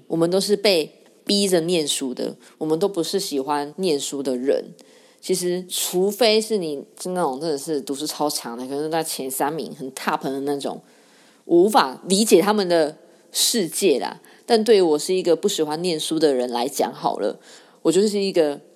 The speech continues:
喜欢玩，我就是一个喜欢透过兴趣，然后去摸索，然后去自学，我就会觉得，哦，那很有成就感。我就会觉得说，哎，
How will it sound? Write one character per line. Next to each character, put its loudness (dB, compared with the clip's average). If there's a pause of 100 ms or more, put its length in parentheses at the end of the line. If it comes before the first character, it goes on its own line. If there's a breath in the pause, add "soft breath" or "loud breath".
(200 soft breath)
喜 -6
欢 -6
玩， -6 (440 loud breath)
我 -2
就 0
是 -4
一 0
个 0
喜 -6
欢 -4
透 2
过 0 (160)
兴 -4
趣， -2
然 -4
后 -2
去 -2
摸 -2
索， -4
然 -2
后 -2
去 -4 (340 loud breath)
自 -2
学， -4 (760 loud breath)
我 -2
就 4
会 6
觉 -2
得， -4
哦， -2
那 -6
很 -2
有 0
成 -8
就 0
感。 -4
我 -6
就 2
会 4
觉 -2
得 -2
说， -4
哎， 0